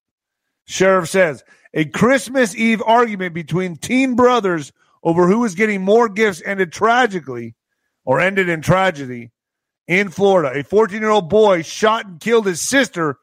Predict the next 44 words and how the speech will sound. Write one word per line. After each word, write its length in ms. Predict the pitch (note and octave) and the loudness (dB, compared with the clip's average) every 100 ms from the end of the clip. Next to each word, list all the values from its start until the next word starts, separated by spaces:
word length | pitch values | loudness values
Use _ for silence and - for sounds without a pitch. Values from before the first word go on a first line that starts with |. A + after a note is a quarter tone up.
| _ _ _ | _ _ _
who 120 | E3 | 2
had 100 | F3 | 2
tried 340 | - G#3 A#3 G3+ | 4 2 2 0
to 100 | F#3+ | -4
defuse 520 | E3 - G3 G#3+ F3 | -6 -2 2 2 2
the 120 | E3 | 0
fight, 380 | - G#3+ F3 A#2 _ _ _ - | 2 2 2 -4 _ _ _ -10
and 160 | D3+ | -4
then 220 | F#3+ A3+ G#3+ | 0 0 -2
was 160 | E3 | -4
shot 720 | - - - - A#3 A3+ E3+ - _ _ _ _ | -4 -8 -6 -2 0 2 0 -6 _ _ _ _
by 140 | D3 D#3 | 0 0
his 120 | D#3 | 0
older 380 | G3 G#3 A3 G#3+ | 2 2 4 2
brother, 680 | D#3 A3 A#3+ G3 C3 A2 _ _ _ _ | 2 2 2 0 -4 -14 _ _ _ _
the 100 | C3 | -4
local 440 | C#3+ E3+ E3 F3 E3 | 0 2 2 2 0
sheriff 340 | - D#3+ C#3+ | 2 0 0
said. 300 | - D#3+ A#2 _ _ _ - | 0 0 -2 _ _ _ -4
The 140 | C3+ | -2
brothers, 600 | B2+ F#3+ C4+ A3 E3+ C#3+ D3+ | 2 4 4 2 -2 -6 -8
a 80 | |
year 200 | D#3 F3+ | -2 0
apart 260 | F#3+ D3 G3 | 2 2 0
in 100 | F#3 | 0
age, 280 | F#3 E3 C3+ | -2 -4 -6
were 160 | D3 | -8
Christmas 380 | C3+ F#3+ F3 F3+ | -2 -2 0 0
shopping 320 | F#3 E3+ D#3+ | 2 2 0
on 120 | D#3+ D3 | -4 -4
Sunday 440 | G3 G3 E3+ D3 _ _ _ _ _ _ | -2 0 0 -2 _ _ _ _ _ _
with 260 | A2 D3 F#3 | 0 2 4
their 160 | A#3 A#3+ | 4 2
mother 460 | C4 C4 G3+ F3 | 2 0 0 -2
and 240 | F3+ F3 G3 | -2 -4 -2
their 100 | F#3+ | -2
sister, 500 | - A#3 - B2+ G#2 | 2 0 0 -8 -10
Abrella 460 | C3 B2+ D#3+ E3+ E3+ | -10 -2 2 2 0
Baldwin, 420 | C3+ F#3 F#3+ F#3 | 2 2 2 -2
twenty-three, 480 | D3 E3+ D#3 E3+ F3 | -2 -4 -2 0 2
and 120 | E3 | 2
her 80 | D3 | -2
two 200 | D3 F#3+ | -2 -2
sons 540 | - G#3 F#3 D#3 C3 | 2 2 0 -4 -14